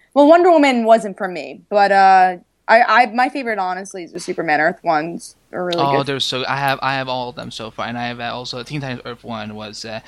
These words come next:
Speaker 2: I think it was really underrated. I, I feel it should, deserved more love than it, than it got
Speaker 1: Yeah,
Speaker 2: beca-,
Speaker 1: it
Speaker 2: because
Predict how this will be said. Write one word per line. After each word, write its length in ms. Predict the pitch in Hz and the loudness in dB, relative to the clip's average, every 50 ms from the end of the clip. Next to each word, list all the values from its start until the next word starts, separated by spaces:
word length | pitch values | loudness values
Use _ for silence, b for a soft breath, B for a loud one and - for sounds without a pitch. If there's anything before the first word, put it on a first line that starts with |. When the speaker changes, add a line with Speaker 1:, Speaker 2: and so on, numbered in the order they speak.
| B B 175 B B | B B -10 B B
Speaker 2:
I 100 | 196 208 | -2 -2
think 200 | 202 277 285 277 | 0 -2 -2 -2
it 40 | 262 | -2
was 140 | 240 190 | -4 -6
really 200 | 156 175 170 180 - | -6 -6 -8 -6 -6
underrated. 500 | - 147 147 143 131 123 120 123 120 113 | -6 -6 -4 -6 -6 -8 -8 -10 -10 -10
I, 340 | 107 113 135 139 135 - 156 | -10 -10 -10 -8 -6 -6 -6
I 40 | 156 | -6
feel 160 | - 175 170 | -6 -6 -6
it 180 | - 165 151 135 | -6 -6 -8 -8
should, 240 | - 180 - 156 | -10 -12 -12 -12
deserved 300 | 135 143 131 139 139 131 | -10 -8 -6 -6 -4 -4
more 180 | 131 131 135 127 | -4 -4 -4 -4
love 200 | 123 123 120 117 | -6 -8 -10 -10
than 100 | 117 110 | -12 -12
it, 100 | 110 113 - _ | -14 -14 -16 _
than 440 | - 127 120 113 113 113 110 113 117 - _ _ _ _ _ | -12 -12 -10 -10 -10 -10 -10 -12 -12 -14 _ _ _ _ _
it 140 | - 156 _ | -20 -20 _
got 120 | - - | 0 4
Speaker 1:
Yeah, 360 | 240 240 226 202 190 180 180 180 | 6 6 8 8 6 6 4 0
Speaker 2:
beca-, 20 | |
Speaker 1:
it 120 | - - - | -4 -6 -4
Speaker 2:
because 280 | 233 254 247 240 220 | -4 -4 -4 -6 -12